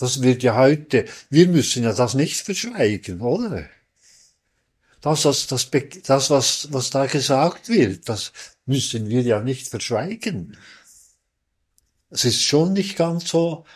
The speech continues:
einfach. Ist es heute an der Zeit? Und ist es immer noch nicht an der Zeit? Äh, ich denke,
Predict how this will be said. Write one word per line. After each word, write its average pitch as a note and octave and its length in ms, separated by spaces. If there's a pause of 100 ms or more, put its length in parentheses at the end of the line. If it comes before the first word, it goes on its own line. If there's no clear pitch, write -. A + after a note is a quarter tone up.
einfach. E3 920 (720)
Ist - 200
es B2+ 140
heute D3+ 380
an A#2+ 160
der - 180
Zeit? E3 640
Und G#2+ 160
ist B2 200
es G#2+ 140
immer F#3+ 200
noch E3 240
nicht F#3 220
an E3+ 180
der F#3+ 220
Zeit? - 640 (2250)
Äh, C#3 300
ich D#3+ 160
denke, C#3 640